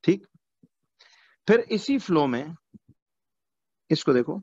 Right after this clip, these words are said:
इसी फ्लो में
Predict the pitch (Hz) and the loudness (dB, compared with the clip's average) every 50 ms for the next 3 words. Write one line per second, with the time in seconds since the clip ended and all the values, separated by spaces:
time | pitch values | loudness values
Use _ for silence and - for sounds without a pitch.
0 | _ _ _ _ _ _ _ _ _ _ _ _ _ _ _ _ _ _ _ _ | _ _ _ _ _ _ _ _ _ _ _ _ _ _ _ _ _ _ _ _
1 | _ _ _ _ _ _ _ _ _ _ _ _ _ _ _ _ _ _ _ _ | _ _ _ _ _ _ _ _ _ _ _ _ _ _ _ _ _ _ _ _
2 | _ _ _ _ _ _ _ _ _ _ _ _ _ - - _ - - - 165 | _ _ _ _ _ _ _ _ _ _ _ _ _ -20 -18 _ -6 0 2 2
3 | 160 - 240 240 196 - 170 156 147 139 135 135 151 165 196 | 2 2 0 -2 0 2 2 2 4 2 2 -2 -4 -6 -10